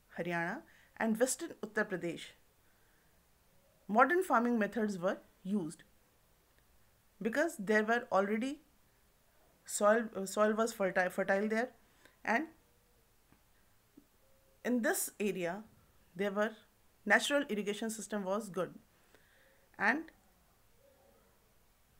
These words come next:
by some effort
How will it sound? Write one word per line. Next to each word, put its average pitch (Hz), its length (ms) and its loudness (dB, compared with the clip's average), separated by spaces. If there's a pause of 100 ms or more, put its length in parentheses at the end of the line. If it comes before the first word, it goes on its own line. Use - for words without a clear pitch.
(1200)
by 254 260 6
some 359 500 0 (120)
effort 180 460 -4